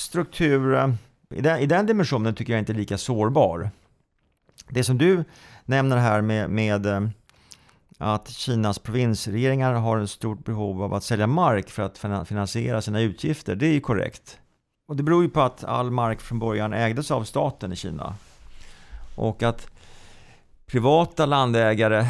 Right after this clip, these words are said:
egentligen så äger de inte marken utan de äger, eh, dispositionsrätten, ungefär som man äger en bostadsrätt.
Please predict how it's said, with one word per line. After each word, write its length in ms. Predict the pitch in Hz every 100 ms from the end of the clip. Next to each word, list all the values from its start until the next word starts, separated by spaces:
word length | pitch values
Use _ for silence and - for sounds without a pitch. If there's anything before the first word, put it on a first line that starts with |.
| -
egentligen 460 | 131 135 139 170
så 80 | 160
äger 360 | 127 147 165 180
de 120 | 170
inte 240 | 127 -
marken 480 | 117 127 165 156 123
utan 160 | 110 107
de 180 | 123 131
äger, 580 | 120 120 120 117 113
eh, 60 | 107
dispositionsrätten, 1400 | - 123 - 120 127 135 147 113 95 139 190 - 95 101
ungefär 280 | 120 113 104
som 100 | 113
man 100 | 113
äger 160 | 107
en 100 | 113
bostadsrätt. 800 | 135 113 113 101 151 - - -